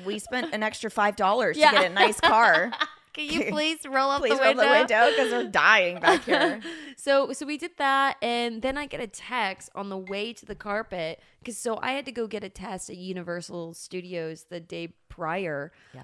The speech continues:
Speaker 2: Um,
Speaker 1: Anyone who walked the carpet had to get a covid test.
Speaker 2: Go get a test, yeah. And, uh, sh-, you know, when I was there, like, all the P As for Quantum Leap, like,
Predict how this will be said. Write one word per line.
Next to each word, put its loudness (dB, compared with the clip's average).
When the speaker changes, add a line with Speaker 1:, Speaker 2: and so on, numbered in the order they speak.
Speaker 2:
Um, -6
Speaker 1:
Anyone -8
who -8
walked -4
the -16
carpet -12
had -10
to -18
get -10
a -12
covid -14
test. -14
Speaker 2:
Go -4
get -4
a -8
test, -8
yeah. -4
And, -4
uh, 0
sh-, -16
you -8
know, -2
when -2
I -4
was -4
there, -6
like, -12
all -2
the -4
P -8
As -4
for -14
Quantum -12
Leap, -8
like, -4